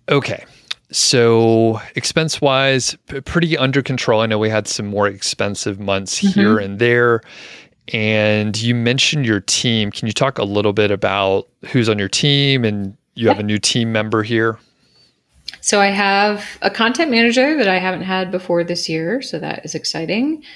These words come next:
Speaker 2: She manages all the writers. She assigns all the topics. She does the outlines. Um, she reviews everything. She pulls photos.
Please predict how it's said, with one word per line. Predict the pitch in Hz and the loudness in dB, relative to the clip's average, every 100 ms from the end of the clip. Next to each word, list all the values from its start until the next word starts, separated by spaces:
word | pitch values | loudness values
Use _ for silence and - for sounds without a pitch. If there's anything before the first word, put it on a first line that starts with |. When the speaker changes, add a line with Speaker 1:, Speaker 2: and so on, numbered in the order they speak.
| _ | _
Speaker 2:
She | - - | -8 -4
manages | 165 226 262 262 254 | 0 2 2 2 2
all | 247 | 4
the | 233 | 4
writers. | 226 214 214 214 214 208 202 | 4 4 4 4 4 2 0
She | - 175 | 0 0
assigns | 175 170 180 185 165 | -2 -2 -2 -2 -2
all | 165 | -4
the | 175 | -2
topics. | 269 254 254 220 208 - | 0 2 2 2 0 -4
She | - - 160 156 | -4 -2 -2 -2
does | 160 - 143 | -2 -4 -2
the | 208 | 0
outlines. | 247 214 202 196 190 185 185 - - - - - _ _ - | 0 0 0 0 0 0 -2 -6 -8 -12 -20 -20 _ _ -10
Um, | 165 175 160 220 - | -2 -2 -2 -4 0
she | - 170 | 0 2
reviews | 160 147 185 226 226 | 2 0 2 2 2
everything. | 220 220 220 226 220 208 208 208 202 208 | 2 2 0 0 2 2 0 -2 -2 -2
She | - 160 | -2 -4
pulls | - 165 160 | -4 -2 -2
photos. | - 240 233 220 214 208 208 208 208 214 - - | 0 2 4 4 2 2 2 0 -2 -6 -8 -10